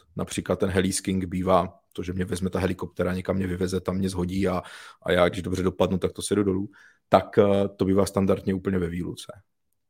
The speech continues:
Jo? Stejně tak to, co je, mm, obrovský problém, je to, že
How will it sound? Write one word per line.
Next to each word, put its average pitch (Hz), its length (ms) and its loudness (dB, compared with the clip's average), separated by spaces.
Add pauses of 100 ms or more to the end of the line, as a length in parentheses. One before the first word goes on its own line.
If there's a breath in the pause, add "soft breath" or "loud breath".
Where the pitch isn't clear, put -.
Jo? - 180 -12
Stejně 107 380 6
tak 95 320 2 (400 loud breath)
to, 101 120 0
co - 200 2
je, 104 320 4 (300)
mm, 95 400 -8
obrovský 101 500 0
problém, 98 600 2 (100)
je 98 160 2
to, 90 260 -4
že 98 440 -2